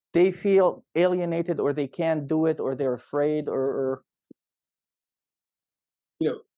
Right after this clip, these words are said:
Speaker 2: when we, when we established and created the programming at South, this was pre-covid, 'cause we, we opened South in the fall of two thousand nineteen.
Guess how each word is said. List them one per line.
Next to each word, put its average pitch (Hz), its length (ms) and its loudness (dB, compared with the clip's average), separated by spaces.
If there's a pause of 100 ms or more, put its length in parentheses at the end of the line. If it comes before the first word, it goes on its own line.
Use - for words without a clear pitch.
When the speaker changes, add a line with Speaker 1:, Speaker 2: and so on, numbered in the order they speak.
Speaker 2:
when 160 180 0
we, 202 240 -4 (500)
when 135 180 0
we 180 180 0
established 135 840 -6 (160)
and 117 180 -8
created 123 500 -2
the 104 80 -10 (120)
programming 117 600 -4
at - 120 -10
South, 95 500 -8 (480)
this 110 240 -6
was - 200 -12
pre-covid, - 460 -6 (1500)
'cause 95 140 -10
we, 135 220 0 (160)
we 151 160 2
opened 143 320 0
South 113 380 -4 (760)
in 113 240 -4
the 104 200 -6 (160)
fall 120 320 0
of 107 120 -10
two 120 100 -8
thousand 107 360 -6
nineteen. 107 420 -12